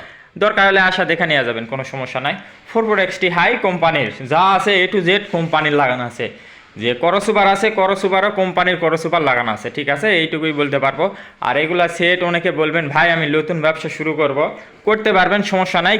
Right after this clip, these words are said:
কিন্তু এগুলা বক্স বাজাতে গেলে কোনো বাংলা হেড দিয়ে বাজাতে পারবেন না। বাংলা হেড দিয়ে বাজালে সাউন্ড কোয়ালিটি ভালো হবে না, ঠিক আছে? এগুলা সর্বনিম্ন ফোর জিরো এইট জিরো আর ডেল্টা, এই দুটা দিয়ে বাড়ি মারতে হবে। তাহলে গিয়ে বুঝতে পারবেন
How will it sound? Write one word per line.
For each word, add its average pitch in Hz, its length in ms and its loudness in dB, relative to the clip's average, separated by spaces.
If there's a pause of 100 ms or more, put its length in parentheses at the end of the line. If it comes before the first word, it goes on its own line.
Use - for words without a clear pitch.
কিন্তু 208 440 0 (520)
এগুলা 202 580 4
বক্স 180 360 2
বাজাতে 175 400 2
গেলে 190 420 2 (300)
কোনো 165 160 0
বাংলা 185 400 4
হেড 175 320 2
দিয়ে 185 160 4
বাজাতে 160 340 2
পারবেন 120 300 2
না। 107 260 -2
বাংলা 147 260 2
হেড 156 180 0
দিয়ে 160 120 2
বাজালে 156 360 2
সাউন্ড 151 340 0
কোয়ালিটি 147 320 2
ভালো 143 280 0
হবে 110 200 0
না, 101 160 -10 (120)
ঠিক 143 140 -2
আছে? 180 280 0 (360)
এগুলা 151 280 0
সর্বনিম্ন 185 800 2
ফোর 170 240 0
জিরো 160 200 2
এইট 160 200 2
জিরো 165 240 2
আর 147 240 4
ডেল্টা, 120 480 0 (600)
এই 113 140 -2
দুটা 165 340 0
দিয়ে 202 200 4
বাড়ি 170 220 4
মারতে 165 280 2
হবে। 165 240 2
তাহলে 190 360 4
গিয়ে 190 120 2
বুঝতে 175 300 0
পারবেন 175 380 2